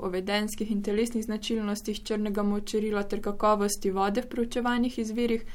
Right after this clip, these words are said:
Rezultate s terena smo sproti beležili v prej pripravljeno tabelo, ki smo jo izpolnili na terenu, nato pa smo podatke vnesli v računalniško tabelo.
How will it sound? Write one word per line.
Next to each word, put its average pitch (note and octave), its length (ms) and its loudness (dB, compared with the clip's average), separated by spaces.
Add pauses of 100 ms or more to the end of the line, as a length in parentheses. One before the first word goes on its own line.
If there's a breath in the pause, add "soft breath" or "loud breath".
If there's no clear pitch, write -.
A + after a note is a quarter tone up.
(420 soft breath)
Rezultate A#3 560 10
s - 100 0
terena A#3 320 8
smo A#3 180 2
sproti A#3 420 4
beležili G#3+ 580 6
v G3+ 100 6 (100)
prej G#3 260 8
pripravljeno G#3 680 6
tabelo, G#3 500 6
ki A3+ 140 2
smo G#3 180 2
jo - 20 6
izpolnili G#3+ 540 6
na G3 140 2
terenu, G#3 540 4 (380 loud breath)
nato A3 220 4
pa A#3 100 8
smo A#3 180 4
podatke A3 460 8
vnesli A3 580 6
v G#3 40 8
računalniško G3+ 760 2
tabelo. G3+ 460 0